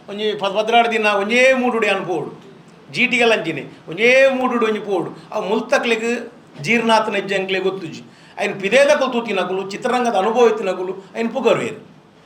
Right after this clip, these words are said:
ಮುಲ್ತ ಎಂಜಿನಾತನ ಮಂಡ, ಮುಲ್ತ ನಮ್ಮ ಚಿತ್ರರಂಗ ಎಂಜಿನಾತನ ಮಂಡ, ಹಾಸ್ಯ ಬೋಡು, ಕಾಮಿಡಿ ಬೋಡು. ಎಂಗುಲು ತುಯ್ಯರೆ ಬರ್ಪುನು, ತಿಳಿಪೇರೆ. ಎಂಗುಲು ದಾಲ ಮಂಡೆ ಹಚ್ಚನ ಬಾತು ನಿಕಲ್ನ ಮುನ್ನೂರು, ನಾನೂರು ರೂಪಾಯಿ ಕೊಡುದು ಮರಲ ನಿಕಲ್ನ. ಸೀರಿಯಸ್ ತುದು ಗುಲಿಪೇರೆ ಪಂಪುನ ಕಾನ್ಸೆಪ್ಟ್ ಇಲ್ಲ ನಮ್ಮ. ಇದು ಉಪ್ಪುನಕ ಮುಲ್ತ ಏತ್ ದಿನ ಅಂಚ ಉಂಡು, ಅಡಿಗೆ ಪೋಪಿನಿ.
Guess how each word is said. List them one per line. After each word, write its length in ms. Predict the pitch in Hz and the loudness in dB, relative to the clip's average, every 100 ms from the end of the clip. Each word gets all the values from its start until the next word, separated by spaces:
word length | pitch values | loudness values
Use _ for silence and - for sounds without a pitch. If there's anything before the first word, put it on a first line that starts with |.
| - - - | -20 -20 -8
ಮುಲ್ತ 200 | 240 285 | -6 -2
ಎಂಜಿನಾತನ 380 | 302 254 247 240 | -2 2 2 2
ಮಂಡ, 220 | 220 214 | -2 -2
ಮುಲ್ತ 300 | 196 202 233 | -2 -2 -2
ನಮ್ಮ 240 | 269 247 226 | -2 -2 -4
ಚಿತ್ರರಂಗ 380 | 220 226 202 196 | -6 -8 -6 -6
ಎಂಜಿನಾತನ 380 | 190 175 170 | -4 -6 -6
ಮಂಡ, 200 | 170 175 - - - - 143 | -10 -12 -14 -18 -20 -10 -2
ಹಾಸ್ಯ 360 | 165 - 175 | 0 2 0
ಬೋಡು, 280 | 147 135 135 | 0 -2 -6
ಕಾಮಿಡಿ 460 | - 131 143 156 135 | -8 -2 0 0 -2
ಬೋಡು. 360 | 117 110 - - - | -6 -8 -12 -20 -14
ಎಂಗುಲು 220 | 143 170 180 | -8 -4 -4
ತುಯ್ಯರೆ 360 | 165 160 156 | -4 -2 -2
ಬರ್ಪುನು, 460 | 139 135 139 139 - | -2 -4 -6 -12 -8
ತಿಳಿಪೇರೆ. 680 | 135 151 139 120 117 - - 135 | -6 -4 -4 -6 -8 -14 -18 -14
ಎಂಗುಲು 240 | 143 147 | -10 -2
ದಾಲ 180 | 139 135 | -2 0
ಮಂಡೆ 420 | 127 127 156 160 | -2 -2 0 0
ಹಚ್ಚನ 200 | 147 135 | 0 -4
ಬಾತು 240 | 135 135 | -6 -8
ನಿಕಲ್ನ 300 | 131 131 139 131 123 - - - | -8 -8 -8 -8 -10 -14 -18 -8
ಮುನ್ನೂರು, 340 | 135 160 151 | -2 0 2
ನಾನೂರು 280 | 147 147 147 | 2 2 2
ರೂಪಾಯಿ 220 | 143 139 | 0 -2
ಕೊಡುದು 220 | 131 131 | -4 -6
ಮರಲ 420 | 123 123 143 165 147 | -4 -4 0 2 0
ನಿಕಲ್ನ. 280 | 113 113 107 - - - - | -2 -6 -10 -12 -18 -20 -14
ಸೀರಿಯಸ್ 360 | 135 147 139 139 | -2 2 2 -2
ತುದು 180 | 123 | -8
ಗುಲಿಪೇರೆ 420 | 117 143 143 139 131 | -6 -4 -2 -2 -2
ಪಂಪುನ 320 | 135 120 135 | -6 -8 -10
ಕಾನ್ಸೆಪ್ಟ್ 440 | 127 131 123 113 | -10 -10 -10 -12
ಇಲ್ಲ 220 | 160 240 254 | -14 -10 -10
ನಮ್ಮ. 600 | 127 110 - - - 170 | -10 -14 -18 -20 -20 -6
ಇದು 140 | 196 | 0
ಉಪ್ಪುನಕ 260 | 214 233 233 | 2 2 0
ಮುಲ್ತ 420 | 220 220 269 269 | 2 2 0 2
ಏತ್ 380 | 254 233 269 247 | 6 6 4 0
ದಿನ 120 | 240 | 0
ಅಂಚ 200 | 233 247 | 2 2
ಉಂಡು, 220 | 226 190 | 2 2
ಅಡಿಗೆ 300 | 233 240 262 | -2 -2 -2
ಪೋಪಿನಿ. 360 | 254 - 156 120 | -2 -4 -10 -16